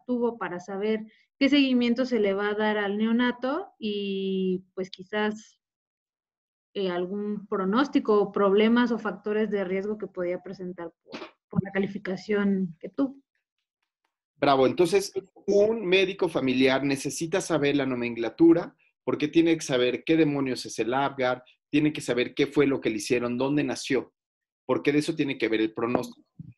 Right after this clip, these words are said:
Speaker 2: ¿Y cuáles pueden ser los pronósticos adversos en un recién nacido que nace comprometido, que nace con problemas? Estimadísima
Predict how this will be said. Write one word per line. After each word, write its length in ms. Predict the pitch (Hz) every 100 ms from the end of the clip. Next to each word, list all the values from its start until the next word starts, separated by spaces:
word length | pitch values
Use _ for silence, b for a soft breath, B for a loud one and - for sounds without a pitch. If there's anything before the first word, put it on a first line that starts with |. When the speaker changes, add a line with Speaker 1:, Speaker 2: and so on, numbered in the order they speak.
| - 254 247
Speaker 2:
¿Y 140 | -
cuáles 280 | 214 - -
pueden 360 | - 202 196
ser 160 | 185 170
los 160 | 165 160
pronósticos 640 | 127 127 143 160 127 -
adversos 560 | 101 127 127 - 131 123
en 100 | 120
un 100 | 127
recién 300 | 127 131 127
nacido 380 | 123 127 127
que 80 | 117
nace 480 | 107 113 127 113 - _ _ -
comprometido, 920 | 113 - 117 110 110 - 131 104 - _ _ -
que 120 | 120
nace 260 | 131 131 151
con 220 | 117 104
problemas? 640 | 110 113 131 131 131 -
Estimadísima 2000 | 165 160 156 _ _ 156 139 143 139 156 156 - 160 156 175 165 - 156 147 147